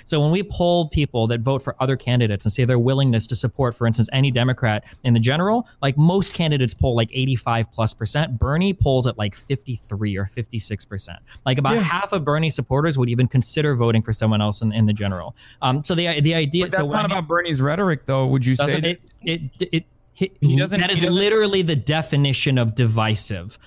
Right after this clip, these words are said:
Speaker 1: What, now, if you wanna make up a different story to explain why they're divisive, sure, whether they're sick of the establishment,
Speaker 2: Well,
Speaker 1: blah,
Speaker 2: I'm
Speaker 1: blah,
Speaker 2: not
Speaker 1: blah,
Speaker 2: making up a
Speaker 1: that's
Speaker 2: different
Speaker 1: fine.
Speaker 2: story. I
Speaker 1: Also,
Speaker 2: said
Speaker 1: the
Speaker 2: I wish
Speaker 1: idea
Speaker 2: Bernie
Speaker 1: that
Speaker 2: was
Speaker 1: the,
Speaker 2: more
Speaker 1: the
Speaker 2: divisive
Speaker 1: idea
Speaker 2: in his
Speaker 1: Yeah.
Speaker 2: rhetoric. I wish he pushed back against other candidates more, but he really doesn't. Uh,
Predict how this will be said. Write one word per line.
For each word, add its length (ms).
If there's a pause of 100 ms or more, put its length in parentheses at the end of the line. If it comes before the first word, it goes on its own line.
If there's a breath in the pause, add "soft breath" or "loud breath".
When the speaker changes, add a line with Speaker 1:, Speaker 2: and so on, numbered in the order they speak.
(140 soft breath)
Speaker 1:
What, 260
now, 200
if 120
you 60
wanna 160
make 240
up 100
a 40
different 200
story 260
to 60
explain 280
why 200
they're 100
divisive, 540
sure, 240
whether 220
they're 100
sick 220
of 40
the 80
establishment, 460
Speaker 2:
Well, 80
Speaker 1:
blah, 80
Speaker 2:
I'm 60
Speaker 1:
blah, 100
Speaker 2:
not 80
Speaker 1:
blah, 80
Speaker 2:
making 160
up 60
a 20
Speaker 1:
that's 80
Speaker 2:
different 240
Speaker 1:
fine. 40
Speaker 2:
story. 260
I 80
Speaker 1:
Also, 120
Speaker 2:
said 180
Speaker 1:
the 100
Speaker 2:
I 120
wish 160
Speaker 1:
idea 120
Speaker 2:
Bernie 180
Speaker 1:
that 60
Speaker 2:
was 100
Speaker 1:
the, 140
Speaker 2:
more 140
Speaker 1:
the 80
Speaker 2:
divisive 360
Speaker 1:
idea 220
Speaker 2:
in 100
his 200
Speaker 1:
Yeah. 120
Speaker 2:
rhetoric. 340
I 80
wish 200
he 100
pushed 340
back 260
against 300
other 220
candidates 480
more, 240
but 140
he 80
really 320
doesn't. 400
Uh, 40